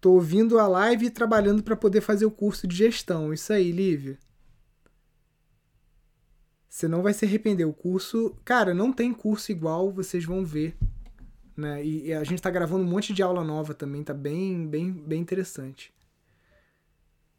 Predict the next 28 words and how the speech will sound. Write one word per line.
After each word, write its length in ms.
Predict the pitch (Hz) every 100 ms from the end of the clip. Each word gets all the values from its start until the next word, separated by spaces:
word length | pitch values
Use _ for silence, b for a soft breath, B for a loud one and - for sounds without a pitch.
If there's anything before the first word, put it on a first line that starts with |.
| _ _ _ _ _ _ _ _ _ _ _ _ _ _ _ _ _ _ _ _ _
Andréia 400 | 160 156 156 180
da 120 | 180 180
Bahia, 540 | 190 185 175 175 160
ela 160 | 156 160
não 160 | 180
conhece 360 | 196 208 196 -
projetos 540 | - 196 170 180 -
de 180 | 170 175
referência 720 | 202 220 220 190 180 190 -
lá 260 | 185 180 180
na 120 | 175
região, 500 | 175 190 180 190 156
né? 100 | 151
De 100 | 147
sítios 320 | - 170 160 -
sustentáveis, 680 | 160 160 151 170 170 156
com 100 | -
produtos 480 | 165 165 156 160 -
orgânicos. 800 | 160 151 151 175 185 170 - - b b b b b b -
Tem 160 | 254
muitos, 440 | 269 220 285 - 226
né? 80 |
O 40 | 214
mais 220 | 208 226
famoso 560 | - 254 202 190 220 233
tá 160 | 220
no 60 | 220
sertão, 680 | 220 247 - - 190 240